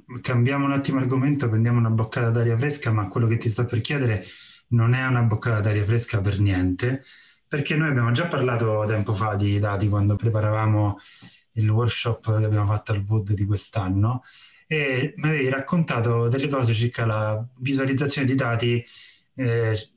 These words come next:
quando è successo tutto quello che è esploso lato Black Lives Matter. E che cosa c'entra questo con i dati? E in che modo questa cosa era rilevante,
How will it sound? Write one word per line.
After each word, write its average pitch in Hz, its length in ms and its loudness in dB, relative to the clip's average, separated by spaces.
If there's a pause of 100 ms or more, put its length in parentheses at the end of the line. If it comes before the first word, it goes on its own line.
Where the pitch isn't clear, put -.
(180)
quando 131 400 0
è 113 80 0
successo 110 1040 -4 (320)
tutto 139 280 -2
quello 117 200 2
che 117 100 0
è 123 60 2
esploso 117 480 0
lato 98 600 -2 (220)
Black 117 300 -2
Lives 98 260 0
Matter. 98 480 -2 (540)
E 147 500 -4 (540)
che 190 160 -6
cosa 226 240 -2
c'entra 101 480 0
questo 107 640 -4
con 123 160 0
i 113 80 4
dati? 101 540 0
E 147 480 -2 (320)
in 170 160 2
che 202 120 0
modo 117 480 2
questa 123 300 0
cosa 117 240 2
era 113 300 0
rilevante, 123 960 0